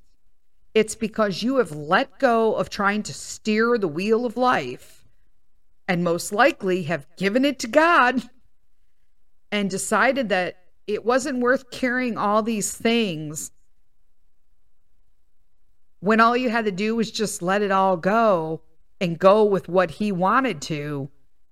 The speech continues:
and you're good to go. You don't have to, you know, be going to church every Sunday to believe in God. I know a lot of people say, Oh, Denise, you're spiritual on, you know, some of your podcasts, and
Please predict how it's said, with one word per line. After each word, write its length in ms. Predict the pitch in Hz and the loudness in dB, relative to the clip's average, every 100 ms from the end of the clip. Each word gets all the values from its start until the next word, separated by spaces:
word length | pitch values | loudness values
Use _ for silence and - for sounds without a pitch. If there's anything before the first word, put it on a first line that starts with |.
| - - | -20 -10
and 160 | 160 160 | -6 -6
you're 120 | 147 | -2
good 200 | 180 147 | -2 -2
to 60 | 143 | -4
go. 380 | 160 160 123 - - - - - - - - - - - | -4 -4 -4 -12 -20 -20 -20 -20 -20 -20 -20 -20 -20 -12
You 140 | - 226 | -2 0
don't 280 | 277 269 - | 2 0 -4
have 480 | - 220 226 220 - | -2 0 0 -2 -10
to, 720 | - 220 202 196 190 180 - - - - - - | -6 -2 0 0 0 0 -2 -12 -20 -20 -20 -2
you 120 | 240 | 0
know, 320 | 202 165 151 - - - - - - - - | 2 0 -6 -10 -16 -20 -20 -20 -20 -20 -12
be 140 | 156 220 | -4 0
going 320 | 226 233 226 | 2 2 0
to 60 | 185 | -2
church 460 | - - 233 - | -4 -4 -4 0
every 220 | 202 165 | -2 -2
Sunday 460 | 151 - 165 135 139 | -4 -4 -4 -6 -10
to 180 | - 180 | -10 -8
believe 580 | 160 160 180 175 175 151 | -6 -4 -4 -4 -6 -6
in 160 | 165 151 | -8 -4
God. 400 | 139 131 107 - - - - - - - | -2 -4 -8 -16 -20 -20 -20 -20 -12 -4
I 100 | 196 | 0
know 160 | 226 | 0
a 20 | 226 | 2
lot 200 | 220 247 | 0 0
of 60 | |
people 300 | 247 226 214 | -2 -6 -4
say, 320 | 190 196 180 | -4 0 0
Oh, 140 | 180 185 | 0 -2
Denise, 360 | 185 190 185 | -4 -6 -6
you're 80 | 190 | -8
spiritual 560 | - - 190 190 - 190 | -10 -4 -2 -2 -2 -2
on, 280 | 180 180 170 | 0 -2 -8
you 160 | 190 185 | -8 -6
know, 280 | 170 165 170 | -6 -8 -8
some 240 | - 196 | -6 -6
of 40 | |
your 120 | 175 147 | -4 -6
podcasts, 920 | - 190 185 - 180 175 185 180 - | -4 -4 -4 -8 -6 -4 -6 -8 -6
and 240 | 175 156 | -6 -8